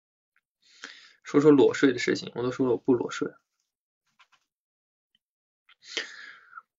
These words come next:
接着收钱，<laughs> 钱不重要，钱不重要，当然钱很重要啊，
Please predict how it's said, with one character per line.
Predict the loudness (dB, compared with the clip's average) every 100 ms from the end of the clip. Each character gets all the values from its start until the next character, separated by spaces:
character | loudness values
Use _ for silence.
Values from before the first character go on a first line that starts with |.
| _ _ _ _
接 | 2 4
着 |
收 | 6 6
钱， | 6 4 -2 -2 -8 _ -20 -20 -16 -8 -4
<laughs> | -4 -6 -16 -20 -18 -18 -16 -8
钱 | -4 -4
不 | -4
重 | -6
要， | -6 -8 -14 -18 -20 _ _ _ _ _ _ _ _ _
钱 | -16 -14
不 |
重 | -12 -10
要， | -10 -12 -16 -18 _ _ _ _ 2
当 | 6
然 | 6
钱 | 6 6 6
很 | 2 0
重 | -2 0
要 | 0 -2
啊， | -6